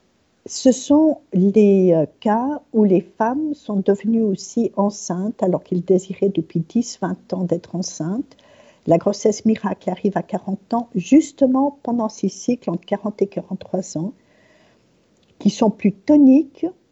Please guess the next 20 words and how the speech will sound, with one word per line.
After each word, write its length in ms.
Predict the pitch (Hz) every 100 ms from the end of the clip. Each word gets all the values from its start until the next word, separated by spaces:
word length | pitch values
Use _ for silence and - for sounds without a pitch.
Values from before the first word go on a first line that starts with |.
| _ _ _ _ _ _ _ _ -
Comme 200 | 220 220
l'ovulation 760 | 247 311 277 254 - 233 220 -
est 180 | 202 165
plus 300 | 170 - 156
rapide, 720 | - 240 - - 233 262 -
le 140 | 202 208
corps 280 | - 202 202
jaune 280 | - 220
est 60 | 185
plus 180 | - 247
tonique, 580 | - 202 175 180 - 254 339 _ _ _ _ _ _ _ _
les 240 | 156 190 214
hormones 460 | 208 202 196 196
sont 200 | - 127
plus 300 | 135 254 -
équilibrées 760 | 226 - 196 170 - - 190 262 _ _ _ _ _ _ _ _ _ _ _ _ _ _ _ -
et 280 | 208 208 - _ -
ça 200 | - 180
favorise 640 | - 185 165 - 208 -
aussi 460 | 156 - - 226